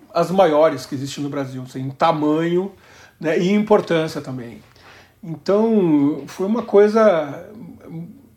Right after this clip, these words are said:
muito forte pra mim, eu digo do ponto de vista pessoal, porque,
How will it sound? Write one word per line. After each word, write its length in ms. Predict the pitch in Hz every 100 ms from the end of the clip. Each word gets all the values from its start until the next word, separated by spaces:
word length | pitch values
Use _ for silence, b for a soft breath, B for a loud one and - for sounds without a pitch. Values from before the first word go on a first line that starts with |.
| _ - _ -
muito 200 | 214 -
forte 380 | 185 180 -
pra 160 | - 160
mim, 180 | 147 160
eu 100 | 156
digo 180 | 165 165
do 60 |
ponto 180 | - 180
de 60 | 147
vista 180 | 165 180
pessoal, 720 | 156 139 - 143 165 196 170
porque, 800 | 170 139 - 151 151 147 143